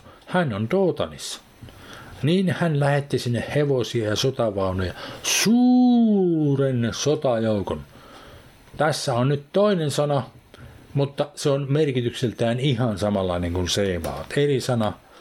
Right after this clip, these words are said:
sen synonyymi, mutta tarkoittaa samaa. He tulivat sinne yöllä ja ympäröivät kaupungin. Kun Jumalan miehen palvelija nousi aamulla varhain ja meni ulos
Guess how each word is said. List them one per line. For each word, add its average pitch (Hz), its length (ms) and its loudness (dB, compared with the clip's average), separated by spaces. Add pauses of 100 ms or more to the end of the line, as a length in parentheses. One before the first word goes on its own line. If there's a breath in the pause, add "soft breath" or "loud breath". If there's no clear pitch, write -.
(1080 loud breath)
sen 113 220 -2
synonyymi, 90 600 -2 (500)
mutta 123 220 -2
tarkoittaa 104 560 -2
samaa. 90 380 -4
He 120 80 2
tulivat 185 460 0
sinne 165 380 -2
yöllä 143 280 2
ja 123 140 0
ympäröivät 101 540 -2
kaupungin. 80 480 -4 (420 loud breath)
Kun 156 160 0
Jumalan 196 360 2
miehen 143 460 2
palvelija 110 640 0
nousi 123 420 0
aamulla 92 540 0
varhain 107 560 -2 (320 soft breath)
ja 110 120 0
meni 120 480 -2
ulos 156 600 -2